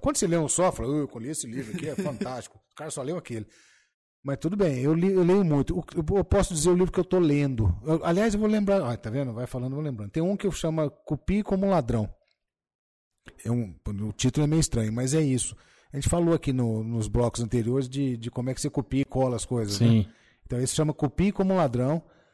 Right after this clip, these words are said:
Speaker 1: É um autor americano, ele que mora em Austin, no Texas, e ele fala exatamente isso. Como é que a humanidade perde tempo demais tentando reinventar a roda se a coisa tá no teu nariz e você não vê.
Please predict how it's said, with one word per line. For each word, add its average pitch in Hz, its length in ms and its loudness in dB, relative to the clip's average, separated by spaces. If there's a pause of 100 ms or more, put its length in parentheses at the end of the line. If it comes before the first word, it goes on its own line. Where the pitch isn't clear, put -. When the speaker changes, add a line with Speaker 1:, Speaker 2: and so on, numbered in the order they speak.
(240)
Speaker 1:
É 123 160 -2
um 131 600 0
autor 127 340 0
americano, 131 640 2
ele 117 120 0
que - 100 -12
mora 123 240 -2
em 123 140 -2
Austin, 127 460 -2
no 113 120 -4
Texas, 131 580 -2 (600)
e 127 140 2
ele 135 440 4
fala 156 420 0 (100)
exatamente 185 680 0
isso. - 280 -8 (160)
Como 135 220 -4
é 151 80 0
que - 140 -6
a - 20 2
humanidade 143 540 0
perde 143 320 -2
tempo 160 320 -4
demais 131 480 -4
tentando 147 360 -2
reinventar 139 520 0
a 120 40 0
roda 131 300 -2
se - 220 -8
a 127 40 -4
coisa 135 220 0
tá 135 100 -2
no 139 140 -4
teu 156 160 -2
nariz 147 440 -4
e 143 40 -8
você 151 140 -6
não 143 120 -2
vê. 101 200 -6